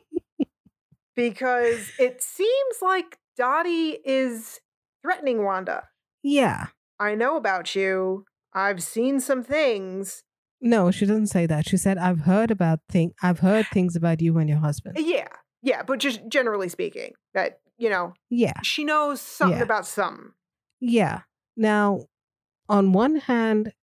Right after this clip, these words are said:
Speaker 2: this could be taken as sitcom trying to set up the nemesis.
Speaker 1: Mm-hmm.
Speaker 2: On the other hand, this is again something that's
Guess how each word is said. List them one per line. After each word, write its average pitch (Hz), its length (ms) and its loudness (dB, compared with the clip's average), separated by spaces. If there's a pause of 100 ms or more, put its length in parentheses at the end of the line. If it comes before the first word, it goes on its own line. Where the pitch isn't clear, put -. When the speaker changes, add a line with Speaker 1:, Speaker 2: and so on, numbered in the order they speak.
(340)
Speaker 2:
this 226 240 2
could 208 300 0
be 208 180 2
taken 185 460 2
as 175 540 0
sitcom 175 840 2
trying 170 320 2
to 185 120 2
set 170 360 0
up 165 280 0
the 165 80 2
nemesis. 160 840 0 (580)
Speaker 1:
Mm-hmm. 208 580 -4 (760)
Speaker 2:
On 180 180 4
the 185 160 2
other 247 220 2
hand, 151 460 2
this 180 200 2
is 175 140 2
again 165 400 2
something 165 540 0
that's - 640 -2